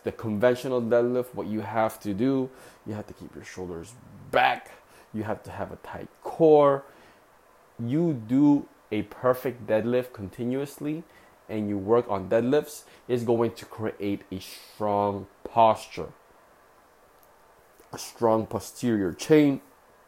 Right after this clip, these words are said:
strengthen up the spine, helps the back. It's one of the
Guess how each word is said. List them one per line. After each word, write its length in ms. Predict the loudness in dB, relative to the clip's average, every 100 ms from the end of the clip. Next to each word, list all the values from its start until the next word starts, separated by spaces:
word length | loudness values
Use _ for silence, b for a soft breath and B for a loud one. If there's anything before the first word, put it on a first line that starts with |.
| _ _ -20 -20
strengthen 460 | -8 -6 -4 -4
up 120 | -6
the 60 | -8
spine, 580 | -6 2 4 4 2 -2 -10 B B B B _ -2
helps 240 | -2 -2
the 100 | -6
back. 460 | 4 6 8 6 -2 -20 -20 _ _ _ _ _ _ -6
It's 360 | -4 -4 -8
one 180 | -4 0
of 180 | 0 -2
the 260 | -4 -6